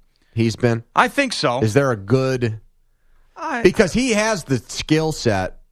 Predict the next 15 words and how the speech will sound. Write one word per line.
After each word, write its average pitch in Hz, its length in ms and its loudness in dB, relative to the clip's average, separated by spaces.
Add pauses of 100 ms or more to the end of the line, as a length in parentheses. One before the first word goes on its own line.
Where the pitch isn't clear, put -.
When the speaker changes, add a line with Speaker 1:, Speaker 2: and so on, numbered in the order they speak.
(720)
Speaker 1:
physically 95 720 0 (560)
to 127 120 2
be 127 380 2
one 113 180 0
of 110 60 -2
the 98 80 -2
best 104 300 0
wide 107 220 0
receivers 90 480 -4
in 87 60 -4
the 80 100 -2
entire 78 360 -2
league. 71 360 -4 (440)
If 156 160 2
we 247 300 0